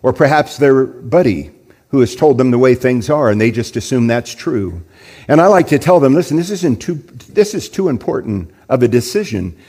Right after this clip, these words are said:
to allow someone else to tell you where you're going to spend eternity." It just is. Go research. It's, there, there's great, there are great answers out there for almost all the questions that I,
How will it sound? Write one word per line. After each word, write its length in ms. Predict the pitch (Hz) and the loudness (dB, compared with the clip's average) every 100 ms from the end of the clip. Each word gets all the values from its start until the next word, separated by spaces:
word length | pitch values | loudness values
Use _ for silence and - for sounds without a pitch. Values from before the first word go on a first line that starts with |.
| _ _ | _ _
to 100 | 160 | 2
allow 240 | 143 139 | 4 4
someone 520 | 120 - 196 208 226 | 0 -2 -2 0 0
else 500 | 214 147 98 92 - - _ _ _ | 0 0 -2 -8 -16 -20 _ _ _
to 80 | - | -8
tell 260 | 123 156 135 | 0 2 2
you 420 | 131 151 208 110 | 2 0 2 2
where 220 | 101 110 | 0 0
you're 240 | 120 143 117 | 2 0 0
going 280 | 131 123 | -2 -2
to 60 | 107 | -4
spend 360 | - - 120 95 | -6 -4 -4 -4
eternity." 680 | 87 - 180 101 80 80 - _ _ _ _ _ _ _ _ | -8 -10 -8 -8 -12 -16 -20 _ _ _ _ _ _ _ _
It 100 | 117 | -4
just 300 | 104 135 - | -2 -2 -2
is. 380 | 349 - - - - _ _ _ - | -4 -4 -10 -18 -20 _ _ _ 2
Go 160 | 165 | 4
research. 640 | 165 175 190 - 113 87 113 | 4 2 0 0 -4 -4 -10
It's, 180 | 107 | -8
there, 180 | 139 135 | -4 -4
there's 360 | 143 151 123 - | -2 -2 -2 -4
great, 560 | 104 139 190 196 147 | -8 -2 4 4 2
there 160 | - 170 | 0 0
are 60 | 113 | 0
great 360 | 131 202 202 | 0 0 0
answers 480 | 147 165 160 143 95 | -2 -4 -4 -6 -2
out 220 | 113 92 | -2 -2
there 160 | 98 95 | -4 -6
for 320 | - 101 92 - _ _ _ _ _ - | -4 -6 -6 -14 _ _ _ _ _ -20
almost 560 | - - 151 123 - | -12 -2 0 0 -2
all 180 | 156 170 | -2 -2
the 120 | 104 | -2
questions 540 | - 127 117 - 104 95 | -2 -2 -4 -6 -8 -4
that 120 | 98 | -2
I, 280 | 120 117 | 0 -2